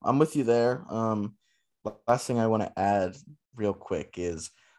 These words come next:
like, you look back at this team, think back to what, what you were thinking when they were twenty-one and twenty-nine,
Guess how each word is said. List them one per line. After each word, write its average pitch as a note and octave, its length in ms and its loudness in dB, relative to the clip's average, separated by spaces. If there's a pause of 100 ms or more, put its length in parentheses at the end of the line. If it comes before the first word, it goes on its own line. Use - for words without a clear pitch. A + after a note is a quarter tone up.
like, A2+ 140 -2
you B2 80 0
look A#2 220 2
back A2 240 4
at G#2 120 -2
this - 240 -4
team, G2 480 -4 (320)
think A2 220 -2
back G2 240 2
to F#2+ 160 0
what, G#2 260 0
what F2 120 -2
you F#2+ 80 -2
were G2+ 80 0
thinking F#2+ 460 -6
when F#2+ 200 -2
they F#2 140 0
were F#2 340 0
twenty-one G#2 720 0
and F#2 140 -4
twenty-nine, F#2 800 -4